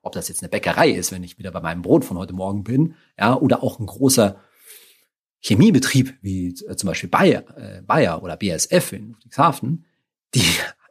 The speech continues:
die knapsen da ganz schön dran rum. Aber gleichzeitig sind sie natürlich zu, zu verdammt was,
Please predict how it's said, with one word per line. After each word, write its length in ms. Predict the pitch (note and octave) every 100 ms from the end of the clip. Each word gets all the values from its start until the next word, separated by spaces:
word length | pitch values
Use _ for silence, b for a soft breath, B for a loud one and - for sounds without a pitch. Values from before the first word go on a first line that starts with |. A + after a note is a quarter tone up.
| -
die 120 | C3
knapsen 400 | - F#2 - -
da 120 | G#2+
ganz 240 | G#2 - -
schön 240 | B2 C3
dran 220 | - B2
rum. 300 | D3+ D3+ - B B B -
Aber 180 | D3+
gleichzeitig 560 | D3 D#3+ A3 - E3 D3
sind 160 | E3 D3
sie 80 |
natürlich 340 | C#3 C3 C#3+ C3+
zu, 200 | C#3 A#2+
zu 160 | -
verdammt 500 | A2 G#2 A#2+ G#3+ E3+
was, 400 | A#2+ D#3 - -